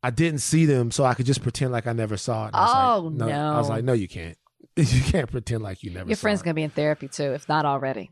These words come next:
Speaker 2: That's tough. That's
Speaker 1: You know,
Speaker 2: tough.
Speaker 1: everybody join the therapy bandwagon.
Speaker 2: That's tough.
Speaker 1: All right.
Speaker 2: I'm so, this is a dark, serious question. I feel so sorry for your friend. Like, my heart really goes out to your friend. That's tough.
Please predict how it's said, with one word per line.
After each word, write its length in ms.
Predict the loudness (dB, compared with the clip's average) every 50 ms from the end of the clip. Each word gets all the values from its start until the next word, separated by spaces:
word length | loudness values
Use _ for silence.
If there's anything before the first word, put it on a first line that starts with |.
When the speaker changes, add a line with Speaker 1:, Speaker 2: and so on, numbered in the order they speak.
| _
Speaker 2:
That's 220 | 0 0 0 -2 -2
tough. 440 | -2 -2 -2 -2 -4 -8 -16 -20 -20 -20 -20 -20 -20 -20 _ -6 -2
That's 160 | -2 0 0
Speaker 1:
You 60 | 0
know, 40 | 0
Speaker 2:
tough. 140 | 0 0 0
Speaker 1:
everybody 400 | 0 0 0 2 2 2 2 2
join 240 | 2 0 0 -2 -2
the 60 | -4
therapy 380 | -8 -10 -12 -14 -14 -14 -18 -20
bandwagon. 580 | -18 -18 -18 -18 -18 -18 -18 -20 -20 -20 -20 -20 _ -2
Speaker 2:
That's 220 | 0 0 0 -2 -4
tough. 420 | -4 -4 -4 -4 -6 -10 -18 -20 _ _ _ _ _ _ _
Speaker 1:
All 100 | -16 -14
right. 120 | -12 -8 -4 -2
Speaker 2:
I'm 140 | -2 -2
so, 260 | -2 0 0 0 0 0 -4 -8 -6 -2
this 120 | 0 2
is 60 | 2
a 40 | 2
dark, 300 | 2 2 2 2 2 0
serious 440 | -4 -2 0 2 2 2 0 -2 -4
question. 320 | -2 0 0 0 0 0 -2
I 80 | -2
feel 160 | -2 -2 -4
so 200 | -2 0 2 0
sorry 220 | 2 2 2 2 2
for 140 | 0 -2 -6
your 140 | -6 -6 -6
friend. 320 | -6 -6 -4 -4 -4 -4
Like, 120 | -6 -2 0
my 120 | 0 0
heart 220 | 2 0 0 0
really 180 | 0 -2 -2 -2
goes 180 | -2 -2 -2 -2
out 140 | -4 -4 -6
to 80 | -6
your 80 | -8 -8
friend. 220 | -8 -8 -6 -6
That's 160 | -6 -6 -8 -8
tough. 340 | -6 -6 -6 -6 -6 -12